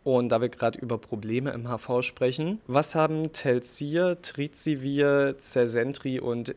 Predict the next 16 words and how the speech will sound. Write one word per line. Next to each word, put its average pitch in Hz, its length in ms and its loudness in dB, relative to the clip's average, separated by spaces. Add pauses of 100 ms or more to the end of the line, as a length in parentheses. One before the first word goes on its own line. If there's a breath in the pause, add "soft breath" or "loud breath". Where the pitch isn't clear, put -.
T 135 200 -4
V 117 140 -4
K 101 260 -4
gemeinsam? 104 720 -8 (380)
Zwei 156 280 2
Dinge. 104 340 -6 (220)
Es 123 140 0
sind 110 220 -6
alles 107 320 -4
H-I-V-Therapeutika 117 1300 -4
und 170 440 -2 (200)
sie 123 240 -8
werden 110 240 0
vom 117 260 -4
Markt 104 400 -6
genommen. 120 540 -12